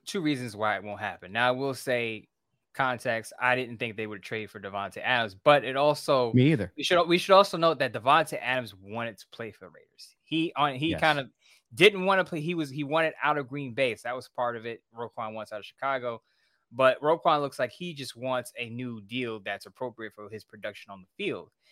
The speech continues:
Speaker 1: And there are two reasons why I don't think it happens for the Raiders. And the first one is you already have a linebacker that supposedly wants a new deal in Denzel Perryman. So how would that look if you're bringing in another linebra-, another linebacker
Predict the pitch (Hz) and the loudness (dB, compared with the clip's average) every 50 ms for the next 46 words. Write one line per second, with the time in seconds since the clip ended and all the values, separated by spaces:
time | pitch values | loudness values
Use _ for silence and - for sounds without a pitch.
0 | _ _ _ - 165 175 202 196 170 - - 262 254 240 233 226 214 190 185 151 | _ _ _ -6 -2 2 2 2 2 0 -2 -4 -4 -2 -2 -4 -4 -4 -6 0
1 | 151 156 143 139 139 131 117 131 123 - 110 90 117 113 113 - 113 - - 117 | 2 4 4 4 4 0 -2 -4 -6 -6 -6 -6 -4 -4 -4 -4 -8 -12 -14 -12
2 | 110 110 110 113 113 107 - - 117 120 117 113 110 123 120 - - 185 202 - | -10 -8 -6 -6 -6 -8 -8 -8 -8 -8 -8 -10 -12 -16 -8 -2 -2 0 0 -2
3 | - 175 156 147 143 139 135 127 127 123 - - _ _ _ _ _ _ _ _ | -2 -4 -4 -4 -2 -2 -2 -4 -4 -6 -10 -16 _ _ _ _ _ _ _ _
4 | _ _ 160 208 247 220 247 269 254 233 196 165 175 196 233 247 233 202 175 160 | _ _ -8 -4 0 4 6 6 6 6 2 0 2 4 4 6 6 4 4 4
5 | 151 139 127 120 120 117 113 110 - 123 117 113 - - 123 - 147 156 151 131 | 2 2 2 2 2 2 2 0 -2 -4 -6 -6 -6 -10 -10 -6 -4 -4 -4 -4
6 | 127 127 127 131 127 113 113 120 123 117 - - 113 117 120 110 110 120 117 117 | -8 -10 -10 -10 -10 -8 -4 -4 -4 -4 -4 -8 -10 -10 -10 -10 -8 -6 -4 -4
7 | 113 107 101 113 113 117 110 113 104 101 - - 156 175 165 123 104 90 71 - | -4 -6 -8 -10 -12 -10 -8 -8 -8 -8 -4 0 0 0 0 -2 -8 -12 -16 -20
8 | _ _ _ _ _ _ _ _ _ - - 156 143 - 170 196 226 220 196 185 | _ _ _ _ _ _ _ _ _ -4 -2 -2 2 6 6 6 8 6 6 6
9 | 180 160 147 160 190 190 - 160 143 - 151 139 123 113 127 151 165 165 160 151 | 6 6 6 4 0 0 0 -2 -4 -4 -4 -6 -4 -2 0 0 0 0 -2 -6
10 | 147 143 143 139 127 117 117 117 117 117 135 165 170 180 160 147 139 139 156 185 | -6 -4 -4 -4 -4 -4 -6 -6 -2 0 0 2 2 2 2 2 2 2 2 2
11 | 190 160 117 117 107 101 104 - - 110 117 139 160 156 147 139 135 131 123 110 | 0 0 0 -2 -2 -2 -4 -8 -8 -2 0 0 0 0 0 -2 -2 -2 -2 -2
12 | 110 104 104 - - 110 104 | -2 -4 -4 -6 -8 -12 -12